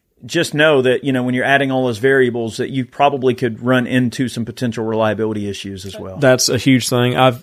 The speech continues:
Speaker 2: I've never seen anybody who put together one of these guns and had it work right out of the box, hundred ten percent. Like, they always have to be fiddled with.
Speaker 1: <laughs> Fifty Beowulf. <coughs>
Speaker 2: Yeah.
Speaker 1: Excuse me.
Speaker 2: Or, like, you know, strange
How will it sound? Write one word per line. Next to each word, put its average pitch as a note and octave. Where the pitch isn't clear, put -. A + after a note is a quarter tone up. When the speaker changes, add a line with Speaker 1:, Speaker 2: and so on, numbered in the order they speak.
Speaker 2:
I've B2
never C#3
seen C#3
anybody C3
who B2+
put B2+
together B2+
one B2+
of B2+
these B2
guns B2+
and A#2
had A#2+
it B2
work A#2
right A#2
out A2+
of G#2+
the G#2
box, G#2+
hundred A2+
ten A2
percent. A2
Like, A2
they B2+
always C3+
have A#2+
to -
be A2+
fiddled A#2
with. G#2
Speaker 1:
<laughs> C#4
Fifty B3
Beowulf. -
<coughs> -
Speaker 2:
Yeah. A#2+
Speaker 1:
Excuse C#3
me. C3
Speaker 2:
Or, D3
like, B2+
you C3
know, B2
strange C3